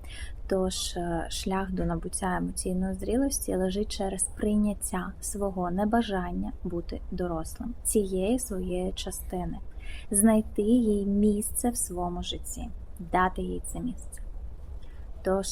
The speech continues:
тих, кого зачепила ця тема, і взагалі, якщо спогади з дитинства не дають спокою, то ласкаво прошу в терапію. До мене чи до колег просто в терапію.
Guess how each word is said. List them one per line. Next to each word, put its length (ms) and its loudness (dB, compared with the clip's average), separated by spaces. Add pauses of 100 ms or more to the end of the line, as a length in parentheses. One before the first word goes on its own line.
(120)
тих, 300 2
кого 260 4
зачепила 600 0
ця 160 -2
тема, 560 2
і 100 -2
взагалі, 400 0
якщо 340 0
спогади 460 0
з 40 -2
дитинства 600 0
не 200 2
дають 360 2
спокою, 760 0 (460)
то 220 4
ласкаво 520 4
прошу 260 -2
в 80 -8
терапію. 560 -6 (240)
До 180 4
мене 440 2
чи 160 -4
до 140 -4
колег 500 0 (120)
просто 400 -2
в 80 -4
терапію. 640 -6